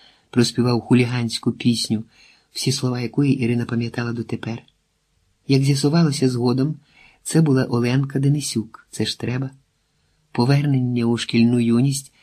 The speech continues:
знову починалося з неї. Цікаво, чи Оленка пам'ятає той день і ту пісню? Сайт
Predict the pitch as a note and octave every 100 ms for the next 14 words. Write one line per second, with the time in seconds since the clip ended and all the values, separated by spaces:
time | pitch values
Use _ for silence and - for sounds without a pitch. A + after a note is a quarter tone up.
0 | _ _ _ A2+ A2+ A#2 B2+ C3+ C#3 A#2
1 | A2+ A#2+ A#2+ - B2 C3+ C3+ A2 A2+ _
2 | _ _ _ _ _ _ - C3 D3 C3+
3 | B2 _ _ _ _ _ _ _ - B3+
4 | D3 D3+ D3 C#3+ C#3 D#3 G3+ E3 A#2 A#2+
5 | A2 C#3+ C#3 C3+ - - - A2+ C3 -
6 | - - - - _ _ _ _ _ _
7 | _ - - C#3 G#3 G3+